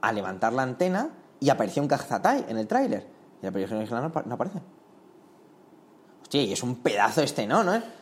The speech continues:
Speaker 1: Entonces
Speaker 2: pero es que ese primer tráiler se sacó casi un año antes de que la película, ¿no?
Speaker 1: Sí, porque yo creo que fue por allá por febrero del dos mil dieciséis.
Speaker 2: O sea, es que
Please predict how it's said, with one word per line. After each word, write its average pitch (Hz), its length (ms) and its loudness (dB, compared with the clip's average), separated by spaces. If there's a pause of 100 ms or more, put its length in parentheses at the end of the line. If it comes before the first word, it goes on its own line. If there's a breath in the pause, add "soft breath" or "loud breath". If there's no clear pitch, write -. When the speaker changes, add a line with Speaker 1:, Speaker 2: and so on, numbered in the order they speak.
(120)
Speaker 1:
Entonces 117 220 -2
Speaker 2:
pero 120 80 -2
es - 80 -10
que 143 80 -10
ese 131 140 -8
primer 127 300 -8
tráiler 131 240 -6
se - 120 -14
sacó 139 520 -4 (460)
casi 143 240 -8
un 143 80 -6
año 131 240 -6
antes 127 300 -10
de 120 80 -6
que 120 100 -10
la 113 100 -6
película, 117 600 -8
¿no? 170 160 -12 (120)
Speaker 1:
Sí, 190 280 4
porque 113 400 2
yo 110 100 2
creo 127 140 2
que 131 100 2
fue 139 200 2
por 165 120 6
allá 143 220 4
por 110 500 4 (360 loud breath)
febrero 117 460 2
del 104 300 2
dos 107 100 0
mil 107 120 -2
dieciséis. 131 520 -2
Speaker 2:
O 110 40 -8
sea, 113 140 -8
es 117 100 -12
que 120 400 -6